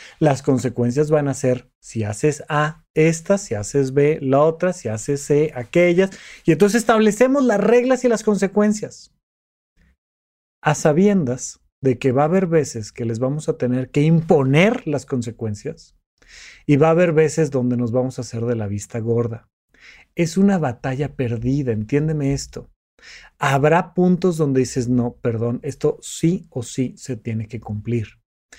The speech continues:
Te pongo un ejemplo muy simplista, ¿no? Pero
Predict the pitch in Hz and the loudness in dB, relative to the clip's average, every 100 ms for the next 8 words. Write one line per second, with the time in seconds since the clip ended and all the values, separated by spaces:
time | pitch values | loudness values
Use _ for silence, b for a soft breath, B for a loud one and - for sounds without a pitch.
0 | B B B _ 147 156 170 185 175 - | B B B _ -2 2 4 4 2 0
1 | 143 151 139 123 117 143 135 135 143 156 | -2 0 0 -2 -4 -4 -4 -2 0 0
2 | - 117 - - 113 131 - 120 117 | -4 -14 -14 -6 -6 -6 -2 0 0